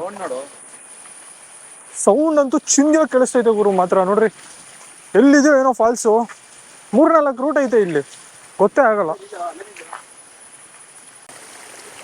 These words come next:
Speaker 2: ಫಾಲ್ಸ್ ಹುಡ್ಕೋ ಅಂದ್ರೆ ನೀನು ಅಲ್ಲಾಡಿಸ್ಕೊಂಡು ಹೋಯ್ತಿದ್ಯಾ ಛತ್ರಿನ.
Speaker 1: ಪಾಂಗ್.
Speaker 2: ಇಲ್ಲೊಂದು ಚೋಟ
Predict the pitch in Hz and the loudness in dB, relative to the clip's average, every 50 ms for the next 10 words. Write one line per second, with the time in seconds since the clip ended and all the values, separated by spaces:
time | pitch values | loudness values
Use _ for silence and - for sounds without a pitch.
0 | - - - - - - - - - - - - - - - - 220 240 277 311 | -20 -20 -20 -20 -20 -20 -20 -20 -20 -20 -20 -20 -20 -20 -4 0 2 4 4 4
1 | 339 349 294 - 320 302 294 294 311 302 294 294 302 339 339 311 294 294 302 294 | 2 0 -2 -6 -10 -8 -4 -2 -2 0 0 0 0 -2 -2 0 -2 -2 0 0
2 | 294 320 311 294 262 262 277 285 285 285 269 - - 311 277 247 262 220 262 254 | 0 2 2 2 2 2 2 2 2 0 -2 -2 -2 0 0 0 0 0 -2 0
3 | 240 233 - - - - - - - - - - - - - - - - 220 208 | 0 0 -2 -2 -10 -20 -20 -20 -20 -20 -20 -20 -20 -20 -20 -20 -4 -2 0 2
4 | 196 254 247 240 214 - - - - - - - 170 180 180 - - - - - | 2 2 2 0 -2 -4 -6 -12 -20 -20 -4 2 2 4 4 2 -2 -10 -20 -20
5 | - - - - - - - - - - - - - - - - - - - - | -20 -20 -20 -20 -20 -20 -20 -20 -20 -20 -20 -20 -20 -20 -20 -20 -20 -20 -20 -20
6 | - - - - - - - - - - - - - - - - - - - - | -20 -20 -20 -20 -20 -20 -20 -20 -20 -20 -20 -20 -20 -20 -20 -20 -20 -20 -20 -20
7 | - - - - - - - - - - - - - - - - - - - - | -20 -20 -20 -20 -20 -20 -20 -20 -20 -20 -20 -20 -20 -20 -20 -20 -20 -20 -20 -20
8 | - - - - - - - - - - - - - 202 233 233 208 - 247 254 | -20 -20 -20 -20 -20 -20 -18 -18 -16 -16 -12 -8 -6 -4 -4 -4 -2 -2 -2 -2
9 | 277 269 | -2 -2